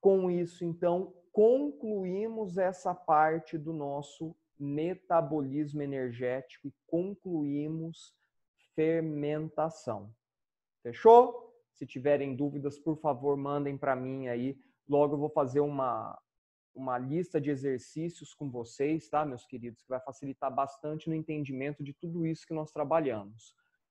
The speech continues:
Fortíssimo abraço pra vocês, continuem se cuidando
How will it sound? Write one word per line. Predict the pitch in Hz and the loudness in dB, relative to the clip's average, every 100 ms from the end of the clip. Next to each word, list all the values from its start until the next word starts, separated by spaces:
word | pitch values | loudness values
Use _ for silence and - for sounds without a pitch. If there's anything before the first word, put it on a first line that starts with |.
| _ - | _ 2
Fortíssimo | 143 131 170 165 170 | 2 2 -2 0 2
abraço | 156 147 147 143 - | 4 6 4 4 -2
pra | 147 | 0
vocês, | 139 139 - 151 147 143 - - _ _ _ | 0 -2 2 2 2 -2 -12 -20 _ _ _
continuem | 165 156 165 160 160 | -6 -6 -4 -4 -4
se | - | -6
cuidando | 156 156 135 147 147 143 139 143 | -2 -2 0 0 0 -2 -4 -6